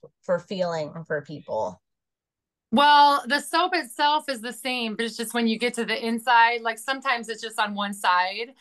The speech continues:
Speaker 2: So
Speaker 1: Mm-hmm.
Speaker 2: one side will be soap and one side will be, like, a scrubby.
Speaker 1: Oh, okay. I get it. That makes them even more awesome. That's so
Speaker 2: Thank
Speaker 1: cool. <laughs> And so obviously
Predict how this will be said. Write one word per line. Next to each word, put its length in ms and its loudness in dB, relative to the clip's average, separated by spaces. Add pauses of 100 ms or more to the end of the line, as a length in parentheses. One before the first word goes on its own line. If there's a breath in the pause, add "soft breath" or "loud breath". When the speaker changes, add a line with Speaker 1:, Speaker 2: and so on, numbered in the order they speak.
(140 soft breath)
Speaker 2:
So 160 0
Speaker 1:
Mm-hmm. 60 0
Speaker 2:
one 180 2
side 240 -2
will 60 -10
be 400 -12
soap 180 -4
and 100 -8
one 180 -6
side 220 -2
will 120 -8
be, 100 -6
like, 180 -2
a 60 -14
scrubby. 800 -6 (240)
Speaker 1:
Oh, 720 2
okay. 600 -4
I 300 -4
get 320 -4
it. 240 -6
That 200 0
makes 220 -8
them 260 -8 (200)
even 320 -4
more 260 -2
awesome. 420 -8 (160)
That's 220 -2
so 180 2 (120)
Speaker 2:
Thank 120 -6
Speaker 1:
cool. 180 -8
<laughs> 40 2 (920 loud breath)
And 160 -2
so 480 2
obviously 800 -2